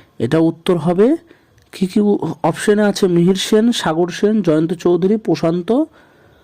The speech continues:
মহলানবিশ, নবিশ। কিন্তু সঠিক উত্তর হবে মিহির সেন।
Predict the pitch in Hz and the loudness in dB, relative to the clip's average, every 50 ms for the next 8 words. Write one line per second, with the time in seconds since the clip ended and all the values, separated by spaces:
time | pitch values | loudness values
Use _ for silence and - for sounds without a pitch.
0 | _ _ _ - - 131 143 156 165 165 160 160 185 185 185 190 185 185 185 180 | _ _ _ -2 0 2 4 4 4 2 2 2 2 2 2 2 2 2 0 0
1 | 180 175 175 175 170 170 165 165 165 160 160 147 160 180 175 147 107 92 80 - | 0 0 0 2 4 4 4 4 4 4 2 4 4 4 4 4 0 -2 -4 -8
2 | - - - - - - 139 156 175 175 196 165 120 - - - - - - - | -10 -12 -12 -8 -2 2 2 2 4 4 4 4 2 2 -4 -10 -10 -12 -16 -20
3 | _ - - - 135 143 147 143 190 214 240 220 - - 143 147 156 165 170 170 | _ -14 -6 -2 0 0 2 2 2 0 0 -2 -2 -4 -2 0 -2 -2 -2 -2
4 | - 175 175 180 180 208 220 214 175 139 139 151 180 208 208 - - - 180 139 | 0 0 0 2 2 2 2 2 2 2 2 2 2 0 0 -2 -4 -2 -2 -2
5 | 127 - | -2 -4